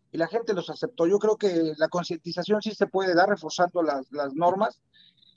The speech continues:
Eh, no es como conclusión, es como un comentario, y, y creo que tenemos el apoyo de Waters, nuestro produ-, nuestro patrocinador. La ciencia de lo que es posible. Y cerramos con el comentario de, de, del doctor Concepción. Adelante.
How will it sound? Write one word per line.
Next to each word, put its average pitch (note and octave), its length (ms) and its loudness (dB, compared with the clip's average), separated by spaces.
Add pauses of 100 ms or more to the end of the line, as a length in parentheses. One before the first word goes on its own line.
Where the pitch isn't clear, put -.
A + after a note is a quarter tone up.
(140)
Eh, D#3 200 2
no E3+ 120 6
es F3 60 0
como F3 220 0
conclusión, D3+ 380 -4
es F3 80 -10
como D#3+ 160 0
un F#3 80 2
comentario, F#3+ 720 4
y, F3+ 380 -8
y E3 40 -14
creo A#3 240 2
que A#3 60 0
tenemos G#3+ 320 0
el F3 120 0
apoyo G3+ 300 2
de F3 120 2
Waters, F#3 460 2
nuestro D3+ 280 -12
produ-, D3 320 -8
nuestro D3+ 260 -6
patrocinador. D#3 800 2 (600)
La D#3+ 160 4
ciencia G#3 380 -2
de E3 100 0
lo E3 140 0
que F3+ 100 -8
es F3 80 -10
posible. D#3+ 540 -2 (420)
Y E3+ 120 -2
cerramos G#3 480 2
con F3 140 -4
el E3+ 100 -6
comentario F#3 580 0
de, D#3+ 560 -2
de, C#3+ 200 -12
del D#3+ 300 -2
doctor E3 440 2
Concepción. F#3 540 2
Adelante. F#3+ 520 0